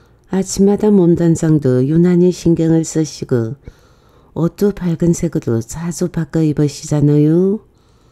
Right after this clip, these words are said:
고단하게 늦잠을 주무시고 나서도 가뿐하게 몸을 움직이시니 달라지셔도 눈에 띄게 달라지셨지 뭐여요.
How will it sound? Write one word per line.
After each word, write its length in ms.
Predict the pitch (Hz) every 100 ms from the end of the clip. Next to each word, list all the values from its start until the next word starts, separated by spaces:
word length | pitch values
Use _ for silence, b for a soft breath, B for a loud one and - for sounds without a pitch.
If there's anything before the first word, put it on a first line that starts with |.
| b b b b _
고단하게 680 | - 185 190 190 190 196 202
늦잠을 540 | 185 170 180 175 175
주무시고 500 | - 165 165 - 165
나서도 640 | 156 160 147 - - 120 117 B B B B
가뿐하게 640 | 175 180 - 180 185 190 180
몸을 360 | 170 170 170
움직이시니 960 | 147 160 147 151 151 - 139 120 117 120 b b b b -
달라지셔도 880 | 165 165 170 156 160 - 143 127 123
눈에 340 | 147 185 196
띄게 320 | 190 - -
달라지셨지 840 | 185 170 165 160 151 143 156 139 127
뭐여요. 800 | 127 147 147 147 151 160 185 214